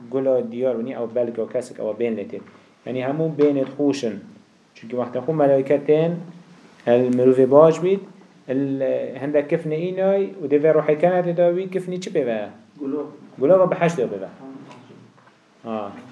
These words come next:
Speaker 1: من حنوط الجنة. يعني گلاب بحشت بوه. هندی اف هم دناف امن و آسایش و خوشیه و رحمه دا بید.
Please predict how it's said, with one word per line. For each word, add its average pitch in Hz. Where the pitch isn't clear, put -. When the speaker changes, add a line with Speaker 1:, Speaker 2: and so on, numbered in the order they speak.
Speaker 1:
من 120
حنوط 185
الجنة. 143
يعني 113
گلاب 170
بحشت 165
بوه. 104
هندی 190
اف 202
هم 208
دناف 175
امن 170
و 139
آسایش 147
و 135
خوشیه 139
و 123
رحمه 131
دا 117
بید. 156